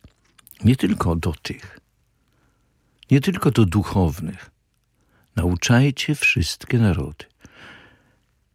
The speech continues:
Dlaczego nie idą za Chrystusem? Bo nie są nauczani. Nie są nauczani. To nauczanie od domu rodzinnego, od dziecka. Nauczanie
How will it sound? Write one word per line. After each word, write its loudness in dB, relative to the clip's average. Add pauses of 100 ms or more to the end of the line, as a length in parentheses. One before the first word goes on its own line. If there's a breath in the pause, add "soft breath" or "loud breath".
(760)
Dlaczego 2
nie 4
idą 2
za 0
Chrystusem? -2
Bo 0
nie 0
są -2
nauczani. -2 (2750)
Nie 4
są 2
nauczani. 0 (200 soft breath)
To -2
nauczanie 4
od 0
domu 4
rodzinnego, -4 (760 soft breath)
od 2
dziecka. 0 (2000)
Nauczanie 4